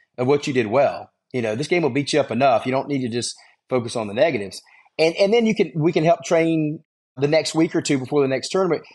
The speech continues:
hopefully get better at some of those areas that, that the, what we call the improves, you know, where you need to improve, you know? And so I'll be doing that with the students as well, which I, you know, I would do with our, our college guys. And, and, and those are the things I love. Like, for me, there was two things in college that I love the most.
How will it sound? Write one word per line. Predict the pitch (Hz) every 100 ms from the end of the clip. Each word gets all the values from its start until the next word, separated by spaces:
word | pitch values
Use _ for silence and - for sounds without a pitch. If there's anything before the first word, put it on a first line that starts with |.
| _ _ _ -
hopefully | 123 156
get | 170 208
better | 302 330
at |
some | - 139
of |
those | 113 101
areas | 107 98 98 -
that, | 113 117 117
that | 117 -
the, | 110 120 -
what | 117 127
we | 120
call | 131 131
the |
improves, | 151 143 196 156 98
you | 117
know, | 110
where | 104
you | 113 123
need | 120
to | 131
improve, | 143 139 269 302 98
you | 113
know? | 113 - - -
And | 135
so | 143
I'll | 202
be | 196 180
doing | 180
that | 165 170 165
with | 151
the |
students | 143 165 151
as | 131
well, | 120 143 147
which | 147
I, | 135 127 - -
you |
know, | 131
I | 120
would | 117
do |
with | 131
our, | 123 107 110 -
our | 107
college | 151 202 214
guys. | 120 107 110 -
And, | 107 - - _ -
and, | 127 120 117
and | 143
those | 277 330
are |
the | 175
things | 165 139
I | 139
love. | 131 131 120
Like, | 127 127
for | 175
me, | 214 254 220 202 _ _ _
there | 151
was | 151
two | - 226
things | 226 180 139 117 107 -
in | 123
college | - 143 127
that | 127
I | 117
love | 120 117
the | 107
most. | 101 92 - - -